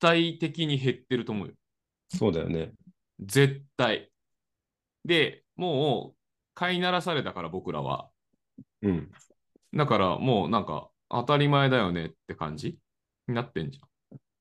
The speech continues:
Speaker 2: だわね。
Speaker 1: むしろコロナの時よりは増えたみたいな。「作体プラです」みたいな感じや。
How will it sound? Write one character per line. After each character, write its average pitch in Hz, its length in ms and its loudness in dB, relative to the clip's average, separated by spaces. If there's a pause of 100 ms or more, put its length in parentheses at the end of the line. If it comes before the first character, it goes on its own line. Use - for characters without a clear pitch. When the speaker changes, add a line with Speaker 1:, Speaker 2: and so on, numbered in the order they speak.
Speaker 2:
だ - 140 -10
わ 80 140 -10
ね。 82 280 -8
Speaker 1:
む 214 100 6
し 226 140 6
ろ 143 100 8
コ 285 200 8
ロ 302 120 8
ナ 269 160 8
の 220 60 4
時 214 240 4
よ 175 320 8
り 156 120 8
は 120 140 6
増 165 180 8
え 131 100 8
た 92 100 -2
み 85 80 -6
た 80 80 -12
い - 40 -12
な。 - 60 -20 (320)
「作 - 360 2
体 262 260 6
プ 262 140 4
ラ 190 120 6
で 110 120 2
す」 - 180 -8
み 90 60 -4
た 87 80 -4
い - 20 -2
な 82 80 -6
感 90 140 -2
じ - 140 -2
や。 - 60 -2